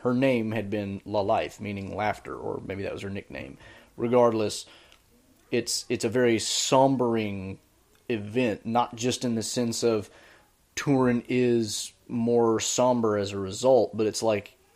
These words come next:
Morwen almost imposes a much more serious attitude on things as a result of this event.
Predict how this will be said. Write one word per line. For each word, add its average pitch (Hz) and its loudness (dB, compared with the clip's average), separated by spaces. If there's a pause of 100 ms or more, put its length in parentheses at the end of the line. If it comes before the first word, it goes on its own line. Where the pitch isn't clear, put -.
(220)
Morwen 127 4
almost 113 -2
imposes 117 0
a 107 -2
much 110 -4
more 110 -2
serious 107 -2
attitude 113 -2
on 92 -8
things 101 -6
as 107 -4
a 104 -2
result 101 -2
of 101 -8
this 98 -8
event. 95 -12